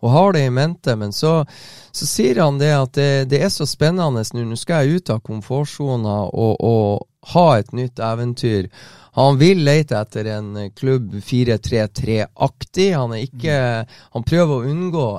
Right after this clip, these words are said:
Speaker 1: et tre fem to-system, så han vil på en måte, det er det første, han vil lete etter noen som spiller fire tre tre, for det gjør de også på det islandske landslaget, og av alle ting, det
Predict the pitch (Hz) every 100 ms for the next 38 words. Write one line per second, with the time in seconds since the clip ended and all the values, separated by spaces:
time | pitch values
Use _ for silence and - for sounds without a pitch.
0 | 101 101 - - 127 113 - 127 113 95
1 | - 120 123 - 120 - 113 101 95 -
2 | 110 113 110 113 151 131 - 107 104 101
3 | - 98 117 156 123 - 117 117 - 101
4 | 71 107 113 139 135 104 104 107 104 101
5 | 98 104 - 107 104 92 98 107 101 95
6 | 92 104 104 - 107 - - _ - 135
7 | 156 139 110 120 - 98 - 101 95 110
8 | - 101 101 - 104 107 110 - - 110
9 | 98 117 110 - - - - 117 147 143
10 | - 147 147 123 113 107